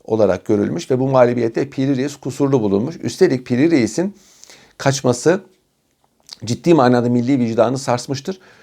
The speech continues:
Çünkü, e, denizcilik ananesinde gemi denizciye teslim edilen bir emanettir, sevginin ötesinde,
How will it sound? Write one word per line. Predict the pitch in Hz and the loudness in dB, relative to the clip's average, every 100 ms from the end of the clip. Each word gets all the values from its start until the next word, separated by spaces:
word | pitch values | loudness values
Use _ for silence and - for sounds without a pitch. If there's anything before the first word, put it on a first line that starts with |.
| _ | _
Çünkü, | - 185 - 139 - - - - - | -8 -8 0 0 -2 -8 -20 -20 -6
e, | - 120 117 | 0 2 4
denizcilik | 131 143 143 175 - - - | 4 4 2 -2 -4 -10 -10
ananesinde | 135 127 113 101 - 107 - - - 151 | -8 -6 -4 -4 -6 -4 -4 -6 -12 -2
gemi | 135 117 156 - - _ _ _ | 2 2 0 -4 -14 _ _ _
denizciye | 127 139 131 135 165 | 0 0 -2 0 -2
teslim | 147 127 - 151 | 0 -4 -4 -4
edilen | 117 131 190 196 _ _ - | 0 2 0 -2 _ _ -2
bir | 156 | 0
emanettir, | - 139 135 151 139 - - - _ _ - | 2 2 2 2 -2 -6 -12 -16 _ _ -16
sevginin | - 139 135 147 214 165 | -2 0 2 2 2 0
ötesinde, | 131 110 95 92 80 | -4 -4 -4 -6 -8